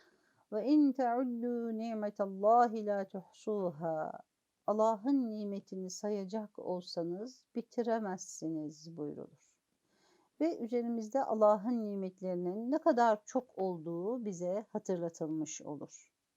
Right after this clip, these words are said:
İbadet, Allah'a, onun yüce zatına yaraşır bir şekilde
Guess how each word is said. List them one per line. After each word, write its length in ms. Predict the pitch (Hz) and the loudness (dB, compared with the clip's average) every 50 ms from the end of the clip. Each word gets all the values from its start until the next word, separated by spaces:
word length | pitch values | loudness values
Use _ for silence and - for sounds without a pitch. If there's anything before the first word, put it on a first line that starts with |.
| _ _ _ _ _ _ _ _ _ _ _ _ _ _ _ _ _ _ _ _ _ _ _ _ _ _ _ _ _ _ _ _ _ _ _ - | _ _ _ _ _ _ _ _ _ _ _ _ _ _ _ _ _ _ _ _ _ _ _ _ _ _ _ _ _ _ _ _ _ _ _ -2
İbadet, 880 | 277 254 262 254 254 247 247 254 262 285 285 - - - - - - - - _ _ _ - | 2 6 8 8 8 8 6 4 2 2 2 -2 -8 -10 -10 -10 -12 -14 -20 _ _ _ 2
Allah'a, 840 | 220 220 220 214 214 214 208 208 180 175 214 196 196 202 226 269 - _ _ | 2 4 4 4 6 6 6 4 4 2 2 2 4 2 2 0 -4 _ _
onun 540 | - 214 214 208 208 214 233 247 247 226 214 | -2 0 0 0 -2 -4 -6 -6 -6 -6 -4
yüce 400 | 214 233 240 214 - 302 311 311 | -2 0 -2 0 0 0 0 0
zatına 960 | 247 202 196 196 196 190 185 185 - - 190 180 180 180 180 185 202 226 262 | 0 0 0 2 2 2 0 -2 -4 -4 -2 -2 0 0 0 2 2 2 0
yaraşır 880 | 294 285 226 214 226 208 208 220 - - - - 254 254 240 196 180 160 | 0 0 0 0 0 2 2 0 0 -2 -2 2 2 2 4 2 0 -2
bir 160 | 175 175 160 | -2 -2 -4
şekilde 960 | 160 - - 160 151 - - 165 156 156 151 143 165 160 175 196 226 277 285 | -4 -4 -6 -6 -4 -4 -4 -4 -4 -4 -2 0 0 2 2 2 0 -2 -4